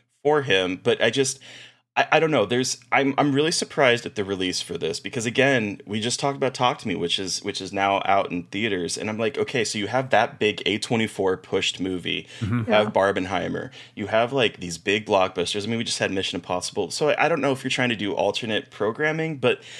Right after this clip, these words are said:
Speaker 1: this was not the time to release it, particularly with this being such a fall film. Like, I could honestly see this being in my rotation for Halloween,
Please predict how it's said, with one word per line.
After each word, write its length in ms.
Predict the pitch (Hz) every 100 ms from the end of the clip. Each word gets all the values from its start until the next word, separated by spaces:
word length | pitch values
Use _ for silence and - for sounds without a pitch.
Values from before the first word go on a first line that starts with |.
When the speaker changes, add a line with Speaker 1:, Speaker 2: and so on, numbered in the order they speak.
| - -
Speaker 1:
this 120 | -
was 120 | 311 180
not 120 | 147
the 60 |
time 220 | 156 127 107
to 80 |
release 320 | 98 98 98 -
it, 80 |
particularly 580 | - - - 143 147 120
with 220 | 101 101
this 220 | 113 107 -
being 520 | - - 107 104 98
such 420 | - 110 98 - -
a 80 | 98
fall 380 | - 95 90
film. 360 | 85 - 90 82
Like, 160 | 82 -
I 100 | 107
could 240 | - 110
honestly 380 | 90 95 95 95
see 200 | 87 95
this 200 | 90 82
being 280 | - 92 92
in 60 | 87
my 120 | 85
rotation 500 | 87 85 92 78 85
for 180 | - 87
Halloween, 540 | 85 82 87 85 85